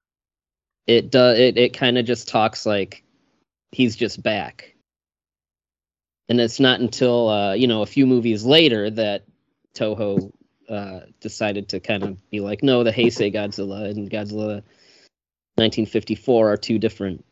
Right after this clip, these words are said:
monsters." And, uh, here we have the Prime Minister, uh, who is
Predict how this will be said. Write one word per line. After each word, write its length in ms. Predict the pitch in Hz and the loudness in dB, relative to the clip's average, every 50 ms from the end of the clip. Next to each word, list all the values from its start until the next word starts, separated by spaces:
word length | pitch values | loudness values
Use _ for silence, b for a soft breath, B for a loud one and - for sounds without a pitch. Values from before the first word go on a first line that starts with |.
| _ _ _ | _ _ _
monsters." 720 | - 98 98 101 98 - - - 58 - - - - - _ _ _ _ _ _ _ _ _ _ _ _ _ _ _ _ _ _ _ _ _ _ _ _ _ _ _ _ _ _ _ _ _ _ _ _ _ _ _ _ _ _ _ _ _ _ _ _ _ _ _ _ _ _ _ - - - - | -10 -8 -8 -8 -10 -10 -12 -14 -14 -14 -18 -20 -20 -20 _ _ _ _ _ _ _ _ _ _ _ _ _ _ _ _ _ _ _ _ _ _ _ _ _ _ _ _ _ _ _ _ _ _ _ _ _ _ _ _ _ _ _ _ _ _ _ _ _ _ _ _ _ _ _ -14 -14 -4 0
And, 300 | 123 123 123 123 123 120 | 2 4 4 4 4 4
uh, 500 | 120 117 117 117 113 113 113 110 107 - | 2 4 4 2 2 2 2 0 -2 -2
here 280 | - - - 175 175 175 | -4 2 4 6 6 8
we 180 | 165 165 147 135 | 6 6 4 4
have 480 | 139 127 123 123 123 123 127 123 127 | 4 4 6 6 6 4 4 2 0
the 80 | 117 117 | -4 -6
Prime 340 | - - - 123 117 113 113 | -6 -2 -2 -2 0 0 0
Minister, 600 | 117 113 120 117 113 - - 147 151 175 214 - _ _ _ _ _ | 0 0 -2 -2 -4 -4 -4 -4 -4 -4 -4 -8 _ _ _ _ _
uh, 240 | - 101 101 101 104 | -6 -6 -6 -4 -2
who 160 | 113 120 120 | 0 0 0
is 180 | 117 110 - | 0 0 -4